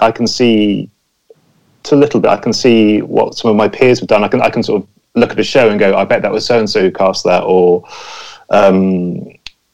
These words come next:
or I can see where certain people have won certain battles to get certain peoples in shows.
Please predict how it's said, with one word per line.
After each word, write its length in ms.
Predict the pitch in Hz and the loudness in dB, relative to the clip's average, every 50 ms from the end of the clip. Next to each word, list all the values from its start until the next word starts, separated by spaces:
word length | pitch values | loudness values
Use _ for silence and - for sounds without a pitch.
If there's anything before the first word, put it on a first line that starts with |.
| _ | _
or 120 | - 98 101 | 0 2 2
I 40 | 98 | 2
can 120 | - 110 | 0 -2
see 200 | - - 127 113 | 0 2 2 2
where 680 | 101 98 107 107 104 104 104 104 101 98 98 98 95 | 4 4 6 6 6 6 6 6 6 6 6 4 4
certain 320 | - - 117 107 - - 98 | 2 2 0 0 0 -2 -4
people 280 | - 117 104 - 101 101 | -2 -2 -2 0 0 -2
have 80 | 87 | 2
won 200 | 92 104 101 98 | 2 2 2 2
certain 280 | 95 107 95 - 107 98 | 2 0 -2 -2 -2 -2
battles 420 | - 120 110 - - 127 135 135 - | 0 -2 -2 0 -2 -2 -2 -2 -4
to 80 | 107 | -4
get 140 | 98 120 113 | -4 -2 0
certain 280 | - 117 107 104 113 104 | 2 0 0 0 -2 -4
peoples 320 | - 113 110 - 110 107 | -4 -4 -4 -4 -4 -4
in 80 | 117 107 | -4 -6
shows. 520 | - 127 120 123 143 147 156 - - | -2 0 2 2 2 0 -2 -8 -12